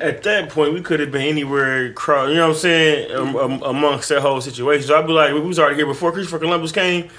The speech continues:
We was already over here with the Indians, bro. We was already over here breeding and getting it popping, you feel me? They came in, in Fugazi, you know what I'm saying? Pulled some mess.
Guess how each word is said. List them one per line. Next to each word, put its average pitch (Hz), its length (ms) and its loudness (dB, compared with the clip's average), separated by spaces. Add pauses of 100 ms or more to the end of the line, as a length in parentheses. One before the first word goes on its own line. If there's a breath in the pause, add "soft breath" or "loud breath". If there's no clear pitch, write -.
(140 loud breath)
We 135 80 -8
was 147 160 0
already 139 220 2
over 135 180 -2
here 135 100 -2
with 127 120 -6
the 131 80 -8
Indians, 104 440 -8
bro. 107 260 -8
We 120 120 -8
was 123 160 -4
already 127 240 2
over 127 240 -2
here 127 180 0
breeding 123 500 -2
and 117 280 -4
getting 123 200 -4
it 110 120 -4
popping, 117 380 -2 (160)
you 107 140 -12
feel 120 240 -4
me? 113 140 -8 (380 loud breath)
They 127 200 -2
came 127 380 -2
in, 123 100 -4
in 117 240 -10
Fugazi, 127 760 -4
you 131 80 -8
know 139 100 -4
what 131 60 -4
I'm 123 60 -10
saying? 131 380 -6 (440 loud breath)
Pulled 147 240 -2
some 143 180 -4
mess. 139 320 0